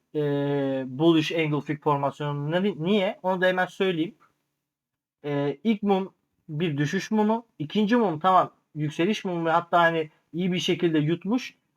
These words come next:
Ama asıl nokta orada değil. Şöyle tekrardan ok işaretini alayım. Şöyle, şöyle gördüğünüz gibi aşağısında çok büyük bir fitil var. Ya bu mum aslında ilk başta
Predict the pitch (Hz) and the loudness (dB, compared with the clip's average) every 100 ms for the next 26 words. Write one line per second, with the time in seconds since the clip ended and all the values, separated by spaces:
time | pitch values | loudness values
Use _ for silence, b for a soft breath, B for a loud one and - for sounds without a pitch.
0 | - 190 240 208 - 185 - 214 208 196 | -4 2 4 4 0 -4 -4 -4 -2 2
1 | 208 202 202 190 165 - _ _ _ _ | 2 4 2 2 0 -2 _ _ _ _
2 | - 196 175 196 180 180 180 170 - - | -4 -4 -4 -4 -2 -2 -2 -4 -4 2
3 | 170 156 180 185 196 - _ _ _ _ | 2 2 -2 -2 -2 -6 _ _ _ _
4 | 190 151 - 226 220 175 208 240 240 208 | -2 -2 2 4 4 4 4 4 0 -4
5 | 233 262 175 185 208 196 254 277 262 233 | -4 0 0 2 0 -2 0 2 2 2
6 | 226 220 240 - 180 226 185 117 - b | 2 2 0 -2 -4 -2 0 -2 -4 b
7 | b b 151 127 214 262 254 208 240 - | b b 0 2 4 4 4 2 2 2
8 | 220 226 254 233 208 185 - 220 294 | -4 -2 -2 0 2 2 2 0 0